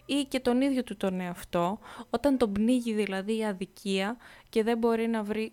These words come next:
το δίκαιο του σε απλά πράγματα και σημαντικά πράγματα,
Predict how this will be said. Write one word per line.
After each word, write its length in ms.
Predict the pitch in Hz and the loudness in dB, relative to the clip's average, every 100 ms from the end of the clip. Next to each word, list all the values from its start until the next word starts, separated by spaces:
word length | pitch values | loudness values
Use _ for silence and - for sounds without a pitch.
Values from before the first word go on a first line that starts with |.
| - | -4
το 140 | 208 | -2
δίκαιο 340 | 185 196 196 208 | 2 0 -2 -6
του 200 | - 220 | -6 -8
σε 260 | - - 208 | -6 -2 0
απλά 320 | 190 214 214 | 0 0 0
πράγματα 680 | 214 - 190 185 185 180 - | -2 0 0 0 -4 -4 -6
και 220 | 208 - | -4 -2
σημαντικά 640 | 202 - 202 190 - 254 254 | -2 0 -2 -2 -4 -2 -2
πράγματα, 760 | - 202 180 175 170 - 170 | 0 0 -2 -4 -8 -8 -10